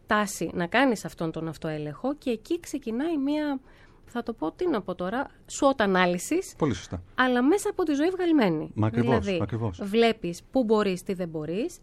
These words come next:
Speaker 1: και αυτό μπορείς να το βάλεις στο βιογραφικό σου, ακόμη και αν δεν είσαι νέος, ακόμη και αν είσαι πενήντα, πενήντα πέντε και αναγκάζεσαι εκ των συνθηκών να κάνεις ένα, μια επανεκκίνηση που δεν την είχες φανταστεί.
Speaker 2: Μμμ.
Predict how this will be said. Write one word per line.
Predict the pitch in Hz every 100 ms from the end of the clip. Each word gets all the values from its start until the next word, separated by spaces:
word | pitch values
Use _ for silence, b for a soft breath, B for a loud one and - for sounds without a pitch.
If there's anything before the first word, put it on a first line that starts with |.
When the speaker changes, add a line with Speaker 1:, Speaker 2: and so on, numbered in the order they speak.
| -
Speaker 1:
και | -
αυτό | 240 -
μπορείς | 349 320 330
να | 320
το | 247
βάλεις | 262 392 311
στο | 220
βιογραφικό | 180 175 175 - 208
σου, | -
ακόμη | - - 285 262 294
και | 392
αν |
δεν | 392 480
είσαι | 403 208
νέος, | 175 170 - B B
ακόμη | 220 - 339 339
και | 320
αν |
είσαι | 320 302
πενήντα, | - 208 262 247
πενήντα | 202 185 170
πέντε | - 175 180 330 B B B
και | - 277
αναγκάζεσαι | 233 208 196 214 214 214 - 453
εκ | - -
των | 208
συνθηκών | 196 190 170 185 233 339
να | 220
κάνεις | 220 294 320 285
ένα, | 294 320 320 B B
μια | - 269
επανεκκίνηση | 285 254 208 - 294 320
που | - 277
δεν | 392
την | 415
είχες | 220 175 -
φανταστεί. | 175 170 151 165
Speaker 2:
Μμμ. | 165